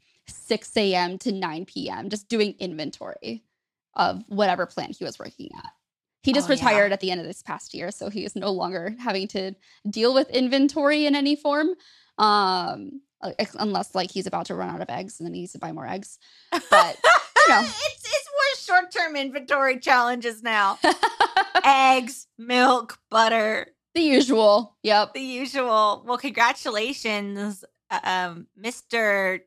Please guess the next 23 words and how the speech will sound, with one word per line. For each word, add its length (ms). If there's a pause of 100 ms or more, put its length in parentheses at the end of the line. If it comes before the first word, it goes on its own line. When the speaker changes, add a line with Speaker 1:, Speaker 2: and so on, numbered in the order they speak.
(180)
Speaker 2:
Kelly's 400
dad. 340
I 80
didn't, 260
I 80
don't, 280
I 80
don't 180
know 100
your 100
<laughs> 20
main 340
name, 180
I 60
realized. 440 (720)
Speaker 1:
I've 320 (200)
told 80
Speaker 2:
Uh, 40
Speaker 1:
you 80
before, 360
but 140
it's 160
okay. 500